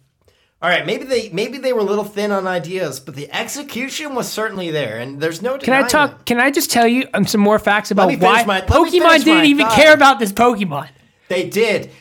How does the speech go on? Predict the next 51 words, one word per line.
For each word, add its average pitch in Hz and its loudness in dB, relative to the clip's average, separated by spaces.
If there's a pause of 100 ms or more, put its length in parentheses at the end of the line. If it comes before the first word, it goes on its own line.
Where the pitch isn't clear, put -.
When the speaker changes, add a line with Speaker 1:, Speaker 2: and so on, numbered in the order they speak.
(120)
Speaker 1:
They 185 -2
Speaker 2:
They 277 4
Speaker 1:
did. 226 -4
Speaker 2:
didn't. 381 -2
Speaker 1:
They 233 -2
made 277 -6
it - -8
super 277 -6
fucking 285 -6
broken 226 -2
in 247 -4
the 294 -8
game. 165 -4
It 175 -14
was 175 -10
like 185 -4
the 185 -6
fucking 208 -6
best 202 -4
support 277 -4
Pokemon 165 -2
for 147 -14
two 196 -8
years. 180 -4
It 170 -16
fucking, 180 -6
I 139 -4
think, 190 -8
set 196 -4
up 220 -6
Trick 214 -8
Room 240 -4
in 247 -8
an 240 -8
instant 196 -6 (320)
and 156 -4
made 190 -2
other 220 -4
shit 240 -10
possible. 175 -4
You're 165 -6
talking 180 -4
about 175 -6
the 175 -16
competitive 208 -8
video 190 -2
game, 165 -4
which 151 -4
I 147 -4
don't 139 -6
play. 156 -4